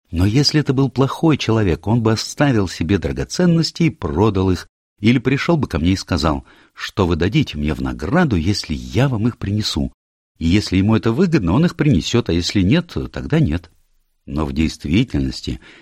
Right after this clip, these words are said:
никто вам ничего не говорил». «Нет», призналась Шейста.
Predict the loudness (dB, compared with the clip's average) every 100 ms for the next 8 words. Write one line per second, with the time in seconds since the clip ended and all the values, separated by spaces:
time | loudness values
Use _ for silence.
0 | -4 0 2 0 0 2 2 2 2 2
1 | 2 2 2 2 2 2 0 -2 -8 _
2 | _ _ _ _ -14 -8 -4 -2 0 2
3 | 2 0 -6 -20 _ _ -8 -4 -2 -2
4 | -2 -4 -4 -4 -6 -12